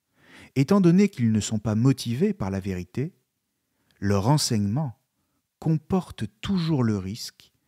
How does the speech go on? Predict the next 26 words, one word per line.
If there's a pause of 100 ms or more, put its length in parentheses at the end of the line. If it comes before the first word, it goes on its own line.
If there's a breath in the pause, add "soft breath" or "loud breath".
(400)
de
permettre
à
des
jeunes
gens
ambitieux (640)
et
simplement
préoccupés
de
leur
réussite
personnelle (840)
de
parvenir
au
pouvoir
politique (720)
sans
se
soucier (260)
ni
de
la
vérité